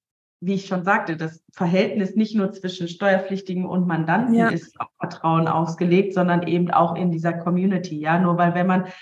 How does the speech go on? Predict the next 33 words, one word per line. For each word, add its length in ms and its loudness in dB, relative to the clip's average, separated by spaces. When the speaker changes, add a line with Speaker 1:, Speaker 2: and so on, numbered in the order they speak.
Speaker 1:
die 100 0
anderen 360 2
kennt 400 0
und 260 -4
weiß, 300 0
man 160 -2
kann 260 -2
sich 300 -4
vertrauen, 640 2
ne, 100 0
das 200 -4
bleibt 340 2
im 100 -2
Raum 420 2
und 160 -2
so, 220 -2
dann 160 -2
kann 160 0
man 140 4
sich 180 -4
auch 120 2
mal 160 0
öffnen, 400 0
wenn's 220 -2
nicht 220 -4
so 120 -4
gut 240 0
läuft, 420 0
ja, 240 4
und 200 2
das 180 0
ist 180 -6
wichtig, 580 0